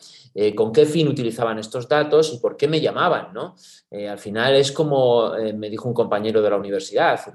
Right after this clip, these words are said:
le llamó una persona de la, eh, Asamblea Nacional de Cataluña y le dijo: "En este momento no puedo atenderle, deme su teléfono de casa que le llamo yo después para, eh, comentarle cuál es mi perspectiva del referéndum". Entonces, claro, eh, eh, nos han espiado, pues, eh, sí, efectivamente,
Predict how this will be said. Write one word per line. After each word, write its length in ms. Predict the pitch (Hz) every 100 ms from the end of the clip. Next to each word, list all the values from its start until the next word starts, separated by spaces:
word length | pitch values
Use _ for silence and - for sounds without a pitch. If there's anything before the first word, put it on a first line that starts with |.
| - _ _ 80 87
le 120 | -
llamó 340 | 92 101 113
una 200 | 113 117
persona 460 | 110 98 131 127 101
de 160 | 92 87
la, 300 | 87 85 - - _ _ _
eh, 240 | 87 92
Asamblea 380 | 90 92 92 110
Nacional 340 | 120 113 110 110
de 80 |
Cataluña 460 | 120 117 120 117 123
y 20 |
le 80 | 117
dijo: 220 | 107 -
"En 80 | 104
este 160 | 127 147
momento 540 | 117 120 120 131 - - _
no 140 | 101 104
puedo 160 | 110
atenderle, 480 | 107 104 131 170 110
deme 220 | 90 131
su 140 | 123 110
teléfono 320 | 117 117 123
de 100 | 117
casa 260 | 107 127 110
que 60 |
le 120 | 85
llamo 220 | 90 92 92
yo 100 | 92
después 380 | 95 - 107
para, 420 | 110 101 92 80 -
eh, 140 | 85 -
comentarle 460 | 92 87 104 104 110
cuál 140 | 107
es 60 | 101
mi 80 |
perspectiva 460 | 95 - - - 85
del 100 | -
referéndum". 500 | - 131 196 117 78 - - _
Entonces, 520 | 131 127 123 123 - - _
claro, 400 | 147 160 127 - 90
eh, 440 | 110 110 107 107 104 107 104
eh, 100 | -
nos 220 | 110 110
han 80 | 147
espiado, 560 | 151 151 120 147 113 -
pues, 380 | - - - 98
eh, 200 | 95 92
sí, 160 | - 131
efectivamente, 920 | - - 127 127 127 131 135 135